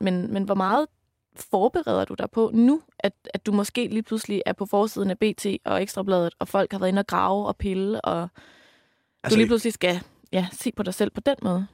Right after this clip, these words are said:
Speaker 2: I forhold til, hvad jeg siger, så tænker jeg ikke på den måde, fordi, som jeg lige sagde, jeg siger, hvad jeg mener, og det tror jeg er den måde, man, man kommer derhen på, hvor det kan blive et problem. <laughs> Det er
Speaker 1: Mhm.
Speaker 2: ved at sige, hvad du mener. I forhold til, hvad jeg gør,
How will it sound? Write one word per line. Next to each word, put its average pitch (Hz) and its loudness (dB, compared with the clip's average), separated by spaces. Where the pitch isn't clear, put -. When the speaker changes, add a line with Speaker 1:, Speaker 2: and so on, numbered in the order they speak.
Speaker 2:
I 143 -2
forhold 185 6
til, - -4
hvad 151 4
jeg 110 2
siger, 180 2
så - -10
tænker 165 4
jeg 120 4
ikke 123 -4
på 131 -4
den 113 -6
måde, 107 -8
fordi, 123 -6
som 147 -4
jeg 131 0
lige 147 -4
sagde, 117 -4
jeg 135 -4
siger, 156 2
hvad 151 2
jeg 113 0
mener, 120 -4
og 117 -10
det 127 -8
tror 135 2
jeg 123 2
er 110 -6
den 120 -4
måde, 120 -2
man, 117 -4
man 107 -6
kommer 117 -4
derhen 135 2
på, 147 0
hvor 131 -6
det 135 -8
kan 131 -10
blive 147 -4
et - -8
problem. 123 -2
<laughs> - -10
Det 233 8
er 196 8
Speaker 1:
Mhm. 156 4
Speaker 2:
ved 160 6
at 151 4
sige, 147 -2
hvad 143 4
du 131 4
mener. 113 -2
I 160 0
forhold 151 4
til, 131 0
hvad 120 2
jeg 98 -2
gør, 180 4